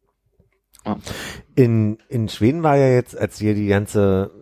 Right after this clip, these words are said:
Speaker 2: siebenunddreißig Grad Phase war, über Wochen
Speaker 1: <laughs>
Speaker 2: ja richtig Waldbrände und so weiter. Wie, wie viel Grad hattet ihr? Ihr wart ja ungefähr in dieser Zeit da,
Speaker 1: Ja,
Speaker 2: wenn
Speaker 1: ich
Speaker 2: ich
Speaker 1: glaube,
Speaker 2: mich erinnere.
Speaker 1: ja.
Speaker 2: Da waren ja hier irgendwie siebenunddreißig Grad, wir sind alle gestorben und ich hab, äh,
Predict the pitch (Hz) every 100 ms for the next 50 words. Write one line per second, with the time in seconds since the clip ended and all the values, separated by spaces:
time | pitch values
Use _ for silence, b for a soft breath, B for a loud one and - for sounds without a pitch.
0 | 120 101 110 101 92 98 92 - 98 -
1 | 101 92 87 90 95 90 85 101 - 117
2 | 120 - - - - - 101 98 85 92
3 | 208 - 90 85 87 82 82 85 90 87
4 | 90 95 107 - 92 104 87 - 113 135
5 | 101 110 117 135 120 117 101 95 92 95
6 | 90 90 85 - - - _ _ _ 104
7 | 104 104 101 110 110 98 95 104 117 95
8 | 95 98 92 113 95 92 98 92 92 87
9 | - 98 101 95 101 95 - 98 95 104
10 | 95 - - 98 92